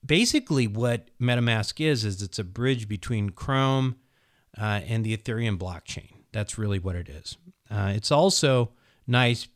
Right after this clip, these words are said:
if you wanna use it because it's a fa-, you know, it's a barrier to,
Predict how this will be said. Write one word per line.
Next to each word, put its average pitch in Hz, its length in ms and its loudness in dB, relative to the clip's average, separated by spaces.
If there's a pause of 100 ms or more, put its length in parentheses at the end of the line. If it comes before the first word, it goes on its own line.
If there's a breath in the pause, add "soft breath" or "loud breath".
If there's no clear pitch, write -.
(180)
if 123 200 -4
you 117 80 -2
wanna 110 180 2
use 117 260 0
it 107 180 -4
because 107 720 -2
it's 104 380 -8
a 92 340 -4 (120)
fa-, 127 420 -4
you 117 160 -2
know, 101 300 2
it's 113 220 -4
a 107 60 -4
barrier 117 480 0
to, 104 100 -2